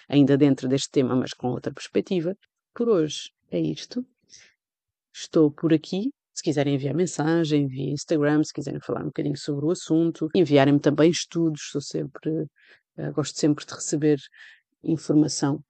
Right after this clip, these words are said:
E, e é isso. Que saibamos olhar para a nossa história, que saibamos entender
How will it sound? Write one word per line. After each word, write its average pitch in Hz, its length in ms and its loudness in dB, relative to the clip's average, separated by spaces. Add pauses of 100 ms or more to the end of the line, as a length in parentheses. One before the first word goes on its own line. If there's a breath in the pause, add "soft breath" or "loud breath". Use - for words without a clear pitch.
(480)
E, 180 220 -4 (560)
e 214 60 -2
é 208 40 0
isso. - 300 -6 (720)
Que 170 180 2
saibamos 156 600 2
olhar 147 340 4 (540 soft breath)
para 147 100 -2
a 147 40 4
nossa 143 200 0
história, 160 420 -2
que - 120 -8
saibamos 151 420 0
entender 156 560 2